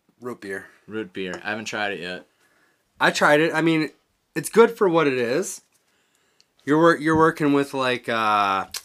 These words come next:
Speaker 1: zero sugar, two carbs per can.
Speaker 2: That's a seller. Back to kind of the White Claw shit.
Speaker 1: That's, uh, e-,
Speaker 2: You
Speaker 1: everybody
Speaker 2: know?
Speaker 1: wants to get on that wagon,
Speaker 2: They're
Speaker 1: dude.
Speaker 2: like, "No sugar. It's like a soda."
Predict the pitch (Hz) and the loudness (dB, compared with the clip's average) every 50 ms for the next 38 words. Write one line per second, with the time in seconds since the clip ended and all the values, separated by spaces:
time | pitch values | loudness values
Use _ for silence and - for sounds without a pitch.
0 | _ - 107 101 107 123 147 151 151 143 135 - - - 156 147 143 131 135 139 | _ -18 -14 -8 -4 0 2 2 2 2 2 0 -4 -2 0 0 0 0 0 -2
1 | 135 131 131 131 127 - - - - 170 156 139 - - 139 131 123 120 117 120 | 0 0 -2 -4 -6 -8 -10 -10 -8 -8 -8 -8 -6 -2 0 2 2 2 0 -2
2 | 120 123 - - - 127 120 - - - 127 123 120 113 113 113 113 113 110 _ | -6 -10 -14 -10 -10 -10 -10 -10 -8 -8 -8 -8 -8 -10 -10 -10 -10 -12 -14 _
3 | - 120 123 120 - 120 - - - 107 101 101 101 101 101 - _ _ _ _ | -10 -10 -10 -8 -8 -10 -10 -10 -10 -10 -10 -10 -12 -12 -14 -18 _ _ _ _
4 | _ _ 101 - 147 165 175 - - 196 - 214 208 202 196 190 165 143 147 165 | _ _ -4 -2 -2 -2 -2 -4 -10 -12 -10 -10 -10 -8 -6 -8 -6 -4 -4 -4
5 | 208 208 - - - 110 98 90 - - - 95 85 - - _ _ _ _ _ | -4 -6 -12 -12 -10 -10 -10 -8 -10 -10 -10 -10 -12 -14 -14 _ _ _ _ _
6 | _ _ _ _ - 117 120 - - - - - - - _ - 117 117 120 117 | _ _ _ _ -10 -8 -6 -6 -6 -8 -8 -10 -14 -16 _ -4 -2 0 0 2
7 | 117 117 117 113 113 113 - - _ _ _ - - 117 120 - - - _ _ | 2 2 0 0 -2 -4 -6 -12 _ _ _ -14 -12 -12 -12 -12 -16 -20 _ _
8 | _ _ _ _ - 120 123 127 143 147 143 143 147 147 147 143 143 143 143 - | _ _ _ _ -12 -8 -8 -6 -4 -6 -4 -4 -4 -2 -2 -2 -4 -6 -8 -10
9 | 127 117 127 123 127 127 127 123 120 120 120 113 101 104 117 123 123 113 98 95 | -12 -10 -8 -8 -8 -8 -8 -8 -8 -8 -10 -10 -8 -8 -8 -6 -6 -8 -10 -10
10 | 90 87 110 110 110 113 110 104 95 - 113 117 120 120 123 117 - - - 156 | -12 -10 -10 -8 -8 -6 -8 -8 -10 -10 -8 -6 -6 -4 -6 -6 -8 -6 -4 -2
11 | 165 160 143 156 156 156 151 151 151 151 151 143 143 147 _ _ _ _ _ _ | -2 -2 -4 -4 -6 -4 -4 -4 -4 -4 -6 -6 -8 -12 _ _ _ _ _ _
12 | _ _ _ _ - 95 - - 117 117 120 - 131 - - - 131 123 127 127 | _ _ _ _ -20 -18 -12 -10 -8 -8 -8 -10 -10 -10 -10 -8 -8 -6 -6 -6
13 | 120 127 127 123 123 123 123 123 123 120 123 | -6 -6 -6 -6 -8 -8 -8 -8 -10 -10 -12